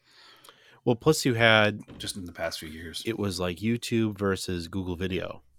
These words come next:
Speaker 1: Do you remember that?
Speaker 2: I don't.
Speaker 1: Yeah. Well,
Speaker 2: I don't. I remember there's been a couple other ones, like Vimeo was around for a little bit.
Speaker 1: it's still
Speaker 2: Still
Speaker 1: around.
Speaker 2: around.
Speaker 1: It's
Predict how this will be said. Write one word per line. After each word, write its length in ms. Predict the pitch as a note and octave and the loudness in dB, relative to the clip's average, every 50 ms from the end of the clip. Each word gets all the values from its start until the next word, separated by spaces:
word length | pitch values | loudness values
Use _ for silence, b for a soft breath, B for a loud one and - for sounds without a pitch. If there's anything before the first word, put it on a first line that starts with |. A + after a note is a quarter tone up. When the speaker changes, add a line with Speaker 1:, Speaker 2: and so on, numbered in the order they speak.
| _ _ - - - | _ _ -20 -20 -14
Speaker 1:
Do 80 | - F2+ | -12 -10
you 60 | F2 | -8
remember 180 | F2 E2+ F2 | -8 -6 -6
that? 300 | E2+ E2+ F2 G2 A2 - _ _ _ _ _ _ _ _ _ _ _ _ _ _ _ _ _ _ _ _ _ _ _ _ _ _ _ _ _ _ _ _ _ _ _ _ _ - b b b b b b b b _ _ _ - | -4 -2 -2 -2 -2 -2 _ _ _ _ _ _ _ _ _ _ _ _ _ _ _ _ _ _ _ _ _ _ _ _ _ _ _ _ _ _ _ _ _ _ _ _ _ -20 b b b b b b b b _ _ _ -6
Speaker 2:
I 60 | G#2+ | -4
don't. 320 | F#2 G2+ G#2+ B2 C#3 D3 - b b b b b b b b | 0 0 2 2 0 -2 -6 b b b b b b b b
Speaker 1:
Yeah. 220 | - F#2+ F#2 E2 D2 b b b b b b b _ _ _ _ _ _ _ _ _ - - - _ _ | 0 0 2 0 0 b b b b b b b _ _ _ _ _ _ _ _ _ -20 -20 -20 _ _
Well, 320 | - F2+ F2+ F2+ - - - _ _ _ _ _ b b b b b b b b - - | -2 -2 0 0 -2 -4 -10 _ _ _ _ _ b b b b b b b b -16 -14
Speaker 2:
I 60 | A2+ | -10
don't. 280 | G2 A2 A2+ A#2 A#2+ A2+ | -4 -2 -2 -2 0 0
I 60 | G#2 | 0
remember 400 | G#2+ A#2+ B2+ B2 A#2+ A#2+ A#2+ A#2 | 2 4 4 6 6 6 6 4
there's 180 | A2+ A2 G2+ G2+ | 4 0 -2 -2
been 140 | G2+ G#2+ | -2 -2
a 40 | G#2+ | -2
couple 240 | - A#2+ A2+ - G2 G2 | 0 -2 -2 -2 -2 0
other 100 | A2 A2 | 0 0
ones, 240 | G2+ G2 G2+ G2 G2 | 0 0 -2 -2 -2
like 160 | F#2 F2+ F2 | -4 -4 -6
Vimeo 600 | F2 F2 F#2 F#2+ G2+ G2 G2 F#2 F2+ F2+ F2+ F2 | -8 -6 -6 -4 -4 -4 -4 -4 -4 -4 -4 -4
was 160 | F2 F2 F2 | -4 -6 -6
around 300 | F2+ F2 E2+ F2 F#2 F2 | -6 -6 -6 -6 -8 -8
for 120 | E2+ - F2 | -8 -8 -8
a 60 | E2 | -8
little 140 | E2 E2 D#2+ | -8 -8 -8
bit. 120 | E2 E2+ F2+ | -8 -8 -8
Speaker 1:
it's 120 | G2 - - | -6 -4 0
still 120 | - C#3+ | 4 4
Speaker 2:
Still 100 | A2 F2+ | 6 6
Speaker 1:
around. 200 | F2 E2+ E2 F2+ | 6 4 2 0
Speaker 2:
around. 100 | F2 F#2 | -2 -2
Speaker 1:
It's 240 | C3+ A2 - - - | -2 -2 -4 -6 -10